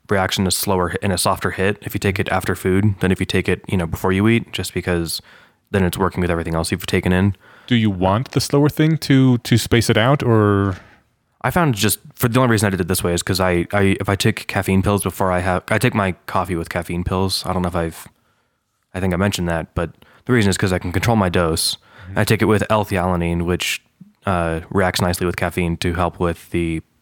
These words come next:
Speaker 1: performance boostings that caffeine gives you. And I found that if I did that before breakfast, I would just kind of feel nauseated for a few hours, you know, for a period of time. So I don't want the hard hit with that. I don't know if it would do the same thing with modafinil or, modafinil or not.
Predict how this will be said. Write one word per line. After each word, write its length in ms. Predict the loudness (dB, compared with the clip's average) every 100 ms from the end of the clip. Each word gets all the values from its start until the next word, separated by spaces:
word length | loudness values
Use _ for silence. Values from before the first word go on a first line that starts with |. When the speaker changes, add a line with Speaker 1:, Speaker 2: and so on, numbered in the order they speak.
| _ -8
Speaker 1:
performance 440 | -4 0 0 -2 -2
boostings 600 | 0 0 0 -2 -2 -4
that 120 | -6
caffeine 340 | -4 -2 0 2
gives 200 | 2 2
you. 140 | 0
And 760 | 0 -6 -20 -20 -20 -20 _ 0
I 40 |
found 180 | 4 4
that 60 | 2
if 60 |
I 20 | 2
did 120 | 0
that 100 | 0
before 240 | 0 -2
breakfast, 440 | 0 -2 -2 -4 -2
I 60 |
would 160 | -2 -4 _
just 320 | -2 -2 -2 -2
kind 160 | -2
of 100 | -2
feel 340 | -6 -2 0 2
nauseated 520 | 2 2 2 2 2
for 120 | 0
a 60 | 2
few 160 | 2
hours, 140 | 0 0
you 140 | -2 0
know, 120 | 0
for 260 | 0 -2 -6 -12
a 60 | -4
period 220 | -2 -2
of 60 |
time. 340 | 0 2 2 0 _ -20 -20 _ _ -12
So 420 | -4 -2 -2 -6 _ -16 -4
I 260 | -2 -2 -6 _ _
don't 180 | -4 -2
want 200 | -2 -2
the 80 | -4
hard 220 | -4 -2
hit 160 | -2 -4
with 100 | -4
that. 280 | -2 -2 0
I 60 | 2
don't 80 |
know 60 | 2
if 60 | 2
it 20 |
would 80 | 0
do 80 | 0
the 40 |
same 100 | 0 0
thing 80 |
with 100 | 0
modafinil 380 | 0 -2 -2 -2
or, 280 | -2 -4 -8 -4
modafinil 880 | 0 2 2 -2 -2 -6 -4 -4 -4
or 60 | -2
not. 300 | -2 -2 -6